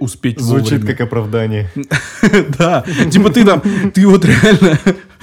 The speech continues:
Speaker 1: <laughs> у меня недавно я тоже на работу опаздывал, застрял лифт. Потом в метро я приложил тройку, она закончилась, нужно было ее пополнить. До хера народу было, чтобы пополнять тройки. Я пополнил, потом поезд встал в, э, в тоннеле и, типа, долго стоял.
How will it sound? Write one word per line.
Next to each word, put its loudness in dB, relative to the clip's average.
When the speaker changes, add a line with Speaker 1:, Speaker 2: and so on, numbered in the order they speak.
Speaker 1:
<laughs> -4
у 0
меня 2
недавно 0
я -2
тоже -2
на -2
работу -2
опаздывал, -4
застрял -2
лифт. 0
Потом -2
в -6
метро 0
я 0
приложил -2
тройку, -2
она -2
закончилась, -4
нужно -4
было -4
ее -2
пополнить. -4
До -4
хера 0
народу 0
было, -2
чтобы -6
пополнять -6
тройки. -6
Я -2
пополнил, -2
потом -4
поезд 0
встал -4
в, -8
э, -4
в -18
тоннеле -2
и, -6
типа, -10
долго -2
стоял. -6